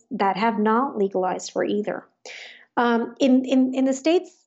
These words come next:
so let's start with the states that have legalized for recreational use. In these states, typically it's mandated by law that the products are laboratory tested. Okay. What is the advantage of a laboratory tested product? You know exactly what's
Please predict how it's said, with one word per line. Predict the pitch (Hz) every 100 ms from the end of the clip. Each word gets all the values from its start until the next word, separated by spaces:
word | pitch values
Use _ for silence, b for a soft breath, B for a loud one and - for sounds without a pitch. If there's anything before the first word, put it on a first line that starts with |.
| -
so | -
let's | 294 294 339
start | - 359
with | 302
the |
states | 285 247 240 240
that |
have | 226
legalized | 214 196 196 -
for | 220
recreational | 214 220 - - 208
use. | - - -
In | - 302 349
these | 359 330
states, | - 214 - - -
typically | - 180 269 277 202 -
it's | 226 -
mandated | 208 208 226 254 269 254 254 196
by | 190 226
law | 262 185 190 - -
that | 208
the | 214
products | - 220 214 214
are | 196 190
laboratory | 185 185 208 - 196
tested. | 190 180 180 - - - _ 190
Okay. | 185 185 262 - B B B B B
What | 214 208 277
is | 320
the | 320
advantage | 254 240 226 214
of | 196
a | 196
laboratory | 180 185 - 180
tested | 180 190 - - -
product? | 185 165 - -
You | 311 202 226
know | 226 214 214 208 226
exactly | - 214 208 180 180 196
what's | 208 180